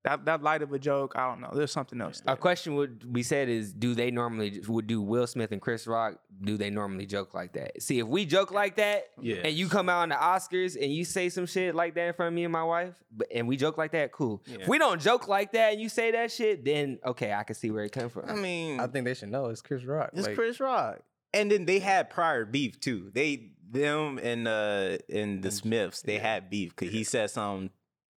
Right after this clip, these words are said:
Speaker 4: he
Speaker 2: twenty sixteen
Speaker 4: said
Speaker 2: Oscars or some shit like that. So, you know Chris was coming straight for that head, but,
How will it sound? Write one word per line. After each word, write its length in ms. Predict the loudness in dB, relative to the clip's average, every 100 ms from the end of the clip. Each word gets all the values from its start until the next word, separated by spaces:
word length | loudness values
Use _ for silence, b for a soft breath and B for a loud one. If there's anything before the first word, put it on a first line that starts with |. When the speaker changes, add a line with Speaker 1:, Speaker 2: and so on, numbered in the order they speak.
| _
Speaker 4:
he 100 | -4
Speaker 2:
twenty 160 | -2 -2
sixteen 380 | -2 -2 -2 0
Speaker 4:
said 80 |
Speaker 2:
Oscars 360 | 0 -2 -6 -6
or 60 | -6
some 220 | -6 -6
shit 240 | -4 -6
like 220 | -4 -6 -6
that. 240 | -8 -8
So, 300 | -10 -12 -10 -8
you 120 | -4
know 200 | -4 -4
Chris 280 | -6 -8 -10
was 140 | -18 -8
coming 320 | -8 -8 -14
straight 320 | -8 -4 -4
for 80 | -4
that 180 | -6 -6
head, 300 | -6 -8 -12
but, 220 | -16 -16